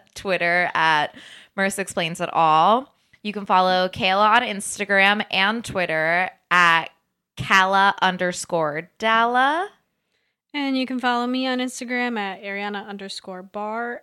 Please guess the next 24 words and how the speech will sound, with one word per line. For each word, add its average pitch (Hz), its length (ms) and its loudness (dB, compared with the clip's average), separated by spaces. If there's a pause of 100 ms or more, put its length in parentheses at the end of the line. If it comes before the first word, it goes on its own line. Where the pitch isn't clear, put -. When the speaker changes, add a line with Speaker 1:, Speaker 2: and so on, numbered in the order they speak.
Speaker 2:
I 233 100 -6
will 302 160 -6
say 240 300 -2
one 226 260 -4
point 269 300 -6
about 190 260 -4
this. - 540 -12 (800)
I 240 80 -6
said 269 220 -4
my 311 140 -2
Snapchat 240 680 -8 (300)
on 214 160 -6
Speaker 1:
You 247 140 6
Speaker 2:
one 262 120 8
Speaker 1:
say 339 60 6
this 539 200 4 (240)
every 226 520 4
episode. 196 380 2
Speaker 2:
on 277 160 10
Speaker 1:
Do - 60 2
you 254 100 0
know? 233 380 2 (160)
Speaker 2:
Do 247 160 -2
I? 466 260 8